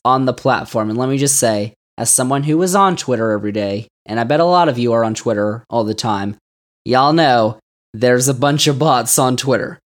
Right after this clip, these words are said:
Twitter apparently was not telling him the full extent, or as he claims, I mean, he probably just wanted to get out of the deal. But anyway,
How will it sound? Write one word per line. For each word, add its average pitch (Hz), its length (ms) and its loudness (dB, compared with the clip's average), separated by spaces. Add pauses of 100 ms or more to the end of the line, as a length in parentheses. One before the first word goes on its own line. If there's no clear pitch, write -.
(300)
Twitter 165 500 4
apparently 147 640 0
was 117 220 -2
not 113 260 -2 (120)
telling 190 480 0
him 110 480 -4 (160)
the 120 80 -4
full 139 300 0
extent, 113 840 0
or 110 400 0 (180)
as 120 260 0
he 120 120 -4
claims, 107 600 -2
I 104 60 -6
mean, 101 120 -6
he 101 60 -4
probably 104 260 -2
just - 140 -8
wanted 95 120 -8
to 92 60 -8
get 98 120 -4
out 92 80 -6
of 85 80 -12
the 95 60 -12
deal. 101 120 -4
But 139 140 -2
anyway, 139 560 2